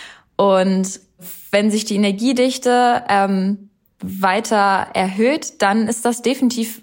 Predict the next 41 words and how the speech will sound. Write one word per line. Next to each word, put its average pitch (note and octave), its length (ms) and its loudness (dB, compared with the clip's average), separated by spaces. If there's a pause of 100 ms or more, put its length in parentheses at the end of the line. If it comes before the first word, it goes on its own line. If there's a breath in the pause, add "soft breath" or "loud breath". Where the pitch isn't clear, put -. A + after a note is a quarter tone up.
wahrscheinlich B3 560 0
irgendwann G#3 340 2
möglich, B3 540 -4
weil G#3+ 360 2
man G3 340 0 (460 loud breath)
die G#3+ 60 0
Batterie G#3+ 460 0
einfach G3 520 -2 (640 soft breath)
in G3+ 440 0 (100)
alle B3 320 2
möglichen A#3+ 500 0
Richtungen F#3+ 460 0
aufteilen F3 680 -2
kann. E3+ 260 -4
Also F3 160 -4
man F3+ 160 -4
kann, F#3 480 -4 (640 loud breath)
wie G3+ 140 -2
gesagt, F3 300 -2
Kapazität F3 540 -4
von C4 160 0
Leistung C4 520 0
trennen, G#3+ 480 2
man G3+ 200 0
kann G3 300 -2
Laden D#3+ 300 -2
von G#3+ 160 -2
Entladen G3+ 520 0
trennen E3+ 400 -4
und E3+ 180 -6
so E3+ 140 -8
weiter. F3 440 -4
Und F3 220 -4
das G3 220 -4
ist - 160 -10
einfach E3+ 560 -6
das - 200 -8
Coole E3+ 320 -4
an E3+ 120 -4
dieser D#3+ 180 -4
Batterie. - 460 -6